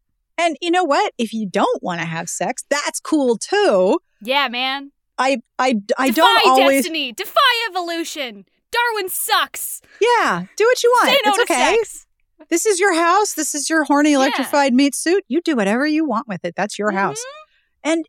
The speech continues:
Speaker 2: Mm-hmm.
Speaker 1: it, it, it, it is baffling to me that you can try to control something like that. And I kinda look at it, like, there's a lot of times when something will come up on Twitter or something will be discussed online about romance. And I will feel like I am on the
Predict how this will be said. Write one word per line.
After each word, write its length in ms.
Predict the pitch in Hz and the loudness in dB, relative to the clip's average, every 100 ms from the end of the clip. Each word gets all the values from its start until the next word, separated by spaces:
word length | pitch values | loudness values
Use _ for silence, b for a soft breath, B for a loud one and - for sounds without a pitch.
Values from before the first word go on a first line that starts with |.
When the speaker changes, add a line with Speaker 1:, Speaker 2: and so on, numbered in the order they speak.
| 269 | -12
Speaker 2:
Mm-hmm. 260 | 320 311 427 571 605 _ _ _ | -14 -12 -14 -16 _ _ _ _
Speaker 1:
it, 160 | - 320 - - - | -12 -10 -12 -12 -12
it, 140 | - | -12
it, 180 | 302 262 | -8 -6
it 180 | - 254 | -4 -2
is 180 | 254 214 | 0 -2
baffling 640 | 202 233 247 - 233 220 | -2 0 -2 -4 -4 -4
to 120 | 214 214 | -4 -6
me 460 | 190 180 175 180 - _ _ _ _ | -6 -6 -6 -8 -12 _ _ _ _
that 600 | 175 190 180 175 - - - _ _ _ _ 247 _ | -6 -4 -2 -4 -6 -12 -16 _ _ _ _ -20 _
you 180 | 220 | -2
can 200 | 233 220 | 0 -2
try 260 | 208 240 233 | -2 0 0
to 80 | 240 | 0
control 400 | - 214 196 196 | 0 -2 -2 -2
something 300 | 208 196 196 | -4 -6 -6
like 200 | 175 170 | -6 -4
that. 280 | 170 170 170 | -2 -2 -2
And 100 | 185 | -6
I 60 | 190 | -6
kinda 300 | - 220 202 | -4 -2 -2
look 220 | 190 196 | -2 -2
at 160 | 180 180 | -4 -4
it, 60 | |
like, 120 | 233 240 | -2 0
there's 220 | 254 311 339 | 0 0 0
a 60 | |
lot 240 | 330 302 294 | 2 2 2
of 80 | |
times 320 | - 247 233 220 | -2 -2 -2 -2
when 80 | 202 | -4
something 300 | 220 233 220 | -4 -4 -4
will 80 | |
come 240 | 202 214 202 | -4 -2 -2
up 120 | 196 | -2
on 120 | 185 | -6
Twitter 340 | 170 175 175 170 | -8 -6 -4 -6
or 60 | |
something 320 | 180 190 202 | -8 -8 -6
will 160 | 202 190 | -4 -4
be 140 | 180 | -4
discussed 460 | 180 185 - 175 - | -6 -6 -6 -6 -6
online 360 | 175 175 175 175 | -8 -6 -6 -6
about 280 | 170 165 170 | -4 -4 -4
romance. 480 | 175 180 170 170 - B B B - | -6 -6 -6 -8 -12 B B B -6
And 140 | 226 | -2
I 100 | 214 | 0
will 120 | 208 | 0
feel 300 | 208 - 262 | -4 -2 0
like 180 | 240 208 - | 0 -2 -4
I 140 | 196 | -8
am 180 | 190 190 | -6 -6
on 420 | 196 202 214 214 | -6 -4 -2 -2
the 340 | 196 185 175 | -2 -2 -2